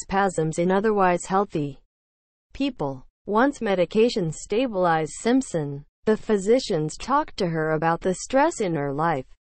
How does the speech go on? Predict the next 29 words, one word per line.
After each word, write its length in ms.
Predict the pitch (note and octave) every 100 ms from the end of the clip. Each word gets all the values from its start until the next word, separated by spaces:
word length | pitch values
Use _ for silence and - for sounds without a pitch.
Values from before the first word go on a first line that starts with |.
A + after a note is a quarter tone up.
| _ _ -
and 160 | G3+
they 100 | F#3+
told 300 | G3 B3+ D4+
her 280 | C#4 D4 D4
about 340 | A#3 F#3+ E3
broken 360 | - E3 D#3 C#3+
heart 320 | C3+ F3 D#3+
syndrome. 640 | - D3+ D3 D3 C3+ C#3 - _ _ _
"It 140 | A3+ G3+
made 260 | G3+ F#3+
complete 540 | F3+ G3 - C4 D4+ -
sense," 680 | - G#3 F#3+ C#3 - - - _ -
Simpson 600 | - B3+ C4 - D#3 D3
said. 440 | - D3+ D3 D3+ - _ _
"She 240 | - B3
was 260 | A3+ A3 -
sent 200 | G3 G3
home 400 | G3+ G#3+ F3 E3
after 280 | D#3 E3+
two 240 | D#3 - A3
days. 440 | F#3+ F#3 D3 C3+ - - - _ _ _
And 160 | G3+ G3+
though 180 | F3
she 220 | F3+ - F3
still 320 | - A#3+ C4
takes 320 | G3+ F3+ -
two 380 | - G#3 F#3 D#3+
heart 280 | E3 G#3 -
medications, 1040 | D#3 D#3 F#3 G#3 - D3+ C#3+ D3 - -